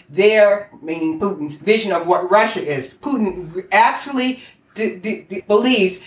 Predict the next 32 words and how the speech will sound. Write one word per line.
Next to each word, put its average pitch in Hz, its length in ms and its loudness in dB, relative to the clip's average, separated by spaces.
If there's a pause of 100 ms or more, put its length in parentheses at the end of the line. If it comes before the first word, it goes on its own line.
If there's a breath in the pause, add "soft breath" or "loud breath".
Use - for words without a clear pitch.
(100)
that 180 380 0
Ukraine 202 760 0
is 185 160 2
part 180 320 2
of 165 100 -8
Russia, - 400 -2 (160)
and 151 120 -8
they're 151 120 -2
trying 160 280 -2
to 156 60 -12
take 147 180 -6
it 139 160 -6
back. - 360 0
So 170 600 0 (240)
when 185 320 2
we're 180 340 0
worried 240 460 2
about 170 360 2
what's 175 180 -6
happening 208 440 2
in 175 60 -10
Ukraine, 170 680 -2 (220 loud breath)
we 202 100 -2
have 196 100 4
to, 196 60 -6
number 190 200 2
one, 196 240 4
remember 185 380 2
this 202 200 -4
is 220 120 -8
a 196 60 2
war 185 480 2